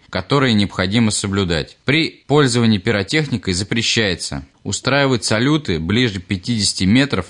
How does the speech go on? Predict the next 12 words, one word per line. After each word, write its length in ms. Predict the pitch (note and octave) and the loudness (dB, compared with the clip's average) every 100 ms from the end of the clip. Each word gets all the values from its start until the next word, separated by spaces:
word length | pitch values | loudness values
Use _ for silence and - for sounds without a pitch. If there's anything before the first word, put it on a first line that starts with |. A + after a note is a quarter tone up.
| - | -6
от 180 | G2 F2+ | -6 -2
жилых 320 | G2+ A2+ E2+ | 0 0 0
домов 440 | F#2 G2+ C3+ C3+ - | 0 2 2 0 -6
или 200 | G2+ G2+ G#2 | -4 -4 -2
легковоспламеняющихся 1200 | G#2+ G#2+ G#2+ G2 - G2 G2+ B2 C3 A#2 - G#2 | -4 -2 -4 -4 -2 0 2 2 0 -2 -2 -4
предметов 720 | A2+ A2+ G#2+ A2 G2 - - - | -2 -2 2 2 0 -4 -10 -4
под 180 | F2 G#2+ | -2 0
низкими 420 | A2+ - G2 F#2+ | -2 0 0 2
навесами 580 | F2+ F#2+ C3+ - A#2 F#2+ | 2 0 0 0 0 -2
и 160 | - | -4
кронами 460 | - G2+ A2 G#2+ G#2+ | -6 0 2 4 2
деревьев, 500 | F#2+ F#2+ F#2 D2+ | 2 2 2 0